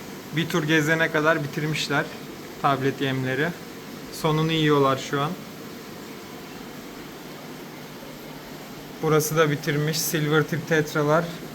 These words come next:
Daha sonu yere düşmüş. Yerden de onu yiyorlar. Kardinallerimiz.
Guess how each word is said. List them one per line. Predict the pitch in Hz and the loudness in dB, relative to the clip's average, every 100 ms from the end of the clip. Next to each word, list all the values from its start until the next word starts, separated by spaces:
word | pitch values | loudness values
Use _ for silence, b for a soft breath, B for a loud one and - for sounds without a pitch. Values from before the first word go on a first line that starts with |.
| - - - | -12 -12 -8
Daha | 156 151 | -2 -2
sonu | - 156 156 | 2 4 6
yere | 156 160 151 | 8 8 6
düşmüş. | 139 160 170 - | 2 0 0 0
Yerden | 156 147 147 147 151 | 6 8 8 6 4
de | 151 | 4
onu | 151 | 4
yiyorlar. | 151 147 139 135 170 - - - - - - - - - - - - - - - - - - - - - - - - - - - - - - | 4 4 4 4 2 -2 -10 -12 -12 -12 -12 -12 -12 -12 -12 -12 -12 -12 -12 -12 -12 -12 -12 -12 -12 -12 -12 -12 -14 -14 -12 -10 -10 -10 -4
Kardinallerimiz. | - 156 151 156 160 156 160 160 151 160 180 - - | 4 8 8 6 6 8 8 6 6 2 0 -2 -4